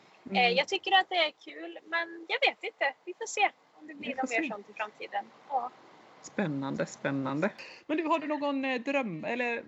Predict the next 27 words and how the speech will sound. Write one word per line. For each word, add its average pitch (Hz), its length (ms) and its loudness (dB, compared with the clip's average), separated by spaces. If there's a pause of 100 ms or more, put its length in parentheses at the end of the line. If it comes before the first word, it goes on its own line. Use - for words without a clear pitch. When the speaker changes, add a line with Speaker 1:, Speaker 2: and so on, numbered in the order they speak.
(100)
Speaker 1:
har 214 140 -8
du 240 80 -6
någon 233 220 -8
favoritbana? 226 960 -8
Speaker 2:
Ja, 349 320 12
alltså, 359 200 0
man 392 120 8
tycker 381 260 -2
ju 381 140 0
alltid 403 420 4
om 233 220 -4
banor 220 360 2
som 214 180 -14
man 202 280 -8 (240)
har 247 80 -4
vunnit 311 520 -4
på, 208 300 4
som 262 140 -8
det 277 60 8
har 294 120 8
gått 330 140 2
bra 415 460 6
Speaker 1:
<laughs> - 80 -6
Speaker 2:
på. 302 140 0 (460)
<laughs> - 400 -10
Konstigt 262 480 -8
nog. 226 300 -8